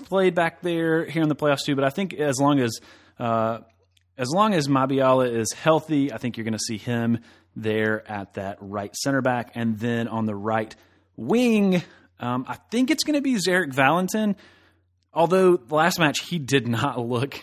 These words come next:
he did not look very good. So you may see Powell slot in there, um, for the start. I don't know. Or maybe Valentin starts, and if he isn't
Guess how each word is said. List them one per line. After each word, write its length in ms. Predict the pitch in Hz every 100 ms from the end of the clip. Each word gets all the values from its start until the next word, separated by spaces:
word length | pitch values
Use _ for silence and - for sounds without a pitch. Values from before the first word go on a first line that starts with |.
| -
he 120 | -
did 140 | 151 110
not 340 | 113 120 113
look 360 | 104 110 120 -
very 340 | 117 117 113
good. 280 | 98 104 104
So 100 | -
you 60 | 110
may 120 | 117
see 160 | 117 110
Powell 300 | - 107 101
slot 320 | - 110 104
in 160 | 101 101
there, 340 | 101 104 104 _ _ _ _
um, 460 | - 98 95 92 101
for 140 | - 107
the 80 | 98
start. 380 | - 107 95
I 60 | 92
don't 360 | 87 110 95 -
know. 520 | 98 98 90 90 - -
Or 400 | 170 190 160 151 - _ _
maybe 220 | - 131 151
Valentin 400 | 147 147 135 123
starts, 520 | - 151 147 143 -
and 200 | 131 120
if 120 | 113
he 500 | 113 113 113 110 113 -
isn't 340 | 120 117 113